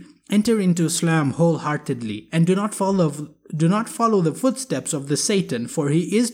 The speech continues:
to you an avowed enemy. If you black-, backslide after the clear signs have come to you, then know that Allah is exalted in power, wise. Will they wait until Allah comes to them in canopies of clouds, with angels in his train,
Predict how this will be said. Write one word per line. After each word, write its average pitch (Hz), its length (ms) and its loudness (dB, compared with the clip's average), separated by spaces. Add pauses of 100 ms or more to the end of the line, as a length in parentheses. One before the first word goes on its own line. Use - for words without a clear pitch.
to 208 60 2
you 151 280 2
an 143 120 -2
avowed 131 540 -2
enemy. 156 400 2 (340)
If 190 180 0
you 196 120 2
black-, 170 440 -2
backslide 151 640 -2 (160)
after 196 240 -2
the 165 160 -4 (120)
clear 185 180 2
signs 147 340 0
have 147 160 -4
come 175 220 2
to 147 120 -6
you, 120 220 -4 (320)
then 151 220 2
know 190 160 4
that 196 180 0
Allah 151 320 2
is 165 220 -2 (120)
exalted 156 480 -2
in 190 140 0
power, 135 480 -4
wise. 131 480 -4 (360)
Will 185 300 2
they 196 260 0
wait 160 320 0
until 151 340 -2
Allah 156 360 -2
comes 190 240 2
to 170 120 0
them 139 400 -4
in 160 160 2
canopies 175 560 0
of 143 180 -2
clouds, 135 540 -4
with 160 260 -2
angels 175 480 4
in 160 180 0
his 160 200 0
train, 131 400 -2